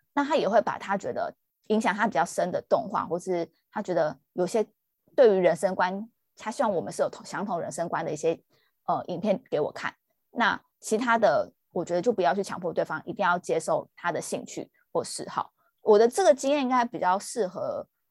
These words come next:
呃，用于就是你们两个差异很大，如果你们是一对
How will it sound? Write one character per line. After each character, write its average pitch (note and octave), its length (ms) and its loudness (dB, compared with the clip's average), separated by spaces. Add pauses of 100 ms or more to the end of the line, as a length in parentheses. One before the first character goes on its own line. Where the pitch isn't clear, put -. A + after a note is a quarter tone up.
(160)
呃， E3 380 -2
用 G#3 260 4
于 D#3+ 80 -2
就 F3+ 100 -6
是 F#3 220 -4
你 E3 140 -6
们 D#3+ 100 -2
两 D3+ 140 -2
个 D#3 100 -8
差 A#3 260 -4
异 B3+ 120 2
很 - 220 -8
大， - 140 -4
如 G#3 60 -2
果 A3+ 80 0
你 G#3 60 0
们 D#3+ 120 -2
是 G3+ 180 0
一 D#3+ 80 0
对 F3+ 280 4